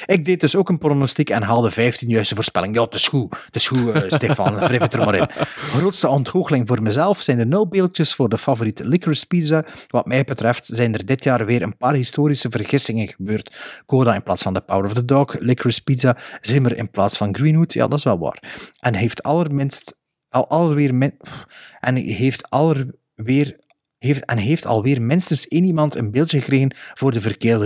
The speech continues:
verkeerde film. Chastain voor Tammy Faye in plaats van, eh, Zero Dark Thirty. Het was me een waar genoegen jullie Oscar-voorspellingen te jureren. Ik deed het ook voor de deelnemers van een dagelijkse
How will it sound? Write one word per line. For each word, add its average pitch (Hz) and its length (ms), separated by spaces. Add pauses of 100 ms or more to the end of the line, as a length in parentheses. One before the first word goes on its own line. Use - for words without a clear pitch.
verkeerde 123 380
film. 82 280
Chastain 120 420
voor 98 100
Tammy 110 260
Faye 127 240
in 110 140
plaats 101 260
van, 95 200 (920)
eh, 104 480
Zero 107 280
Dark - 460 (100)
Thirty. - 340 (920)
Het - 160
was 104 160
me 104 260
een - 280
waar 107 220
genoegen 131 300
jullie 104 240
Oscar-voorspellingen 120 840
te 107 100
jureren. 107 540 (280)
Ik 98 140
deed 110 160
het - 140
ook 120 200
voor 110 120
de 92 100
deelnemers 107 500
van 101 160
een 98 120
dagelijkse 92 600